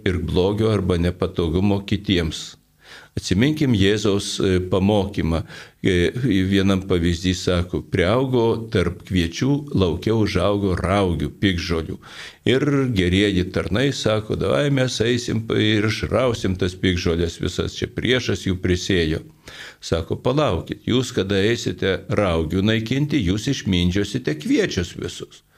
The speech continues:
Palaukite, palikite, ateis laikas. Taigi, e, taigi ir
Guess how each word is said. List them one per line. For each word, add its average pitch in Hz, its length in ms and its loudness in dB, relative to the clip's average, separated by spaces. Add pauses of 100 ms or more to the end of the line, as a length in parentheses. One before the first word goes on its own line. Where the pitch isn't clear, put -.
(440)
Palaukite, 185 640 -2
palikite, 131 640 -4
ateis 123 380 -4
laikas. - 480 -4 (420)
Taigi, 104 320 2 (360)
e, 104 160 0 (360)
taigi 104 380 2 (240)
ir 95 260 0